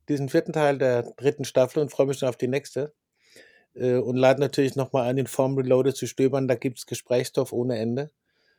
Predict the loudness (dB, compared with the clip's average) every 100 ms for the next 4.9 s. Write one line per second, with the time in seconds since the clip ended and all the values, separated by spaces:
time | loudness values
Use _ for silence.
0 | _ _ -2 -2 -2 -2 2 4 2 0
1 | 2 4 4 2 0 0 -2 -2 0 2
2 | 6 6 6 -2 -10 -4 2 2 0 -4
3 | -6 -4 -4 -4 -6 -8 -4 -2 0 0
4 | 0 -4 -8 -12 -14 -14 -16 -16 -20